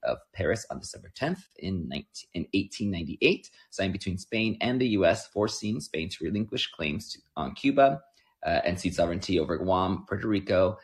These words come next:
and the Philippines, all to the U S. So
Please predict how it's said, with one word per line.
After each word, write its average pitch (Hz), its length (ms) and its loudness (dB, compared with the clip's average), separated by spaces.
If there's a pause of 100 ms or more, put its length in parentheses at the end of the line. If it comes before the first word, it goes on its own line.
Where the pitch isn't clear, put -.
(200)
and 135 220 2
the 131 60 2
Philippines, 92 580 0
all 85 100 4
to 90 140 -6
the 92 100 0
U 85 160 2
S. - 420 -2
So 82 520 0